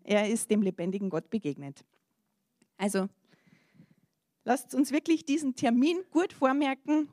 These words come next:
und Menschen dazu einladen, zu dieser Veranstaltung zu kommen. Ja, dann haben wir einen neuen Start vom Alpha-Kurs.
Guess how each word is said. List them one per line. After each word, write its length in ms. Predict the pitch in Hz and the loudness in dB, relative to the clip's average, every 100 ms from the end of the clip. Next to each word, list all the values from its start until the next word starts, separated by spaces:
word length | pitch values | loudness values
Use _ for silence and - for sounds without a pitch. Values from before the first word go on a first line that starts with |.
| - | 2
und 600 | - 262 254 262 247 - - | 4 6 4 2 0 -8 -14
Menschen 440 | - 180 196 - 185 | -2 -2 0 -2 -2
dazu 240 | 180 - | -2 -4
einladen, 600 | - 175 190 165 165 175 - _ - | -4 -2 -2 -4 -6 -12 -14 _ -6
zu 120 | 202 | -2
dieser 220 | 220 226 | -2 -2
Veranstaltung 880 | 226 - 190 - 190 - - 190 185 - | -4 -4 -4 0 -2 -2 -6 -6 -6 -6
zu 100 | 240 | -2
kommen. 440 | - 226 180 165 - _ _ _ _ - | 2 2 2 -2 -12 _ _ _ _ -4
Ja, 320 | 220 233 220 | 0 2 0
dann 220 | 202 226 349 302 | 0 0 -2 0
haben 220 | 285 269 | 2 4
wir 340 | 269 247 262 247 - | 4 2 -2 -10 -6
einen 720 | 196 190 185 190 190 180 175 175 | -2 0 0 0 0 -2 -4 -8
neuen 460 | 175 185 196 311 349 | 2 4 4 2 -4
Start 460 | - 220 202 220 | -2 0 0 -4
vom 220 | - 165 | -8 -12
Alpha-Kurs. 800 | - 156 185 277 - 339 440 - | -10 -12 -8 -8 -2 0 0 -4